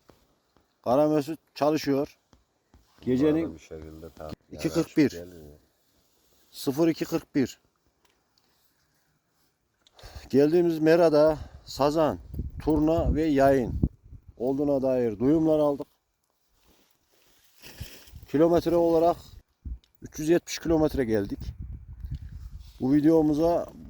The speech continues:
Speaker 1: bol beğeni ve yorum bekliyorum. Mesut'un takımları.
Speaker 2: Yapmaya çalışıyoruz.
Speaker 1: Şöyle çevireyim ben. Şuraya klips gelecek.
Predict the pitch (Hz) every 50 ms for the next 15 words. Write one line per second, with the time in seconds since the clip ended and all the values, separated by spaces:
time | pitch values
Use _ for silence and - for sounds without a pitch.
0 | 92 104 120 131 143 156 160 165 165 151 127 151 156 156 156 156 156 156 160 170
1 | 160 151 147 151 156 165 160 156 156 139 - - 143 135 127 127 143 156 165 -
2 | _ _ _ _ _ _ _ _ _ _ _ _ _ _ _ _ _ _ _ _
3 | _ _ _ _ _ _ - - _ _ _ _ _ _ - - - - - -
4 | - _ 104 117 131 123 - 147 127 156 147 - - 143 135 147 156 151 147 135
5 | 127 127 139 151 - _ _ _ _ _ _ _ _ _ _ _ _ _ _ _
6 | _ _ _ _ _ _ _ _ _ _ _ - - - - _ - 87 82 80
7 | - - - 82 82 80 80 78 - - 80 80 78 76 - - - 80 78 73
8 | 71 71 67 - - - - - 101 - - - 101 107 117 113 117 113 104 101
9 | 98 98 107 110 - _ _ - - - - - - - - _ _ - - _
10 | _ - - - - - - - - - - _ _ - _ _ _ _ _ _
11 | _ _ - - - - - - - - - - - - - - - - - -
12 | - - - - - - - - - - - - - - - - _ _ _ -
13 | - - - - - - 120 120 110 113 120 120 - - 143 139 139 - - -
14 | 127 113 104 92 92 117 143